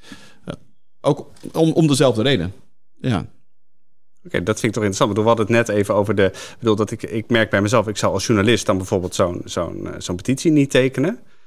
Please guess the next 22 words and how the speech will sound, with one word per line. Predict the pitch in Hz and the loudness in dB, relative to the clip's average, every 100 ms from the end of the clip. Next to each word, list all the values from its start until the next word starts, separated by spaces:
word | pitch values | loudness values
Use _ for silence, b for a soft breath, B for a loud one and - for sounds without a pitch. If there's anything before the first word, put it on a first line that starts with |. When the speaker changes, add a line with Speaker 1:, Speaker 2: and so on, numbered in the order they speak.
| b | b
Speaker 2:
Terwijl | b - 107 | b 0 0
ik | |
denk | 107 98 | 2 0
dat | 101 101 | 0 -2
ik, | 98 | -2
ik | 85 | -4
bedoel, | 95 78 | -6 -6
ik | 76 | -10
ga, | - 82 - | -14 -12 -12
ik | - | -8
ga | 92 | -4
het | 90 | -2
nog, | 87 - | -4 -4
eh, | 90 82 82 | -4 -4 -8
nog | - 92 | -6 -4
wel | |
eens | 85 - | -4 -2
voor, | 123 139 147 | 0 2 0
eh, | 135 120 | -2 -4
her | 117 110 120 | -2 -2 0
en | 110 | 0
der. | 107 123 | 0 -2